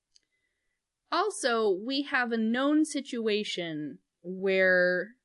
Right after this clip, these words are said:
Miss Celine is calling people celebrities' names, and those people <laughs> are not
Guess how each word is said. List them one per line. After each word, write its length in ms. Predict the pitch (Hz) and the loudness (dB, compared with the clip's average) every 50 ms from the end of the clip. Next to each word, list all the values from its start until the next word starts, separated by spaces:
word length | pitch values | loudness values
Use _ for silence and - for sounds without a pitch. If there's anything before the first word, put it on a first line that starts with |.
| _ _ _ _ _ _ _ _ _ _ | _ _ _ _ _ _ _ _ _ _
Miss 340 | 208 214 214 220 226 226 - | -6 -4 -4 -4 -6 -6 -6
Celine 520 | - 247 226 220 214 196 202 196 190 185 180 | -4 -4 -2 -2 -2 -2 -2 -2 -2 -4 -4
is 280 | - - 175 180 - | -6 -6 -8 -8 -8
calling 640 | - - - - - 226 208 214 220 233 233 233 233 | -12 -16 -16 -10 -6 -4 -4 -4 -2 -2 -4 -4 -4
people 480 | - - 214 202 196 - 202 180 180 180 | -6 -8 -10 -10 -6 -2 0 0 0 0
celebrities' 680 | 180 - 202 185 180 180 175 180 196 190 196 196 190 180 | -2 -6 -6 -4 -2 -2 -2 0 -2 -4 -4 -4 -6 -4
names, 720 | 180 180 170 170 170 165 160 160 160 160 - - - - _ _ _ _ _ _ _ _ _ _ _ _ _ | -4 -4 -4 -4 -6 -6 -6 -8 -8 -8 -10 -14 -14 -16 _ _ _ _ _ _ _ _ _ _ _ _ _
and 180 | 180 180 180 180 | -8 -6 -4 -2
those 180 | 175 170 170 | -4 -4 -6
people 400 | - - - - - 214 220 247 | -8 -16 -20 -16 -12 -6 -2 0
<laughs> 20 | 220 | 0
are 100 | 214 190 | 0 -2
not 300 | 170 165 160 165 165 | -4 -2 -2 -2 -2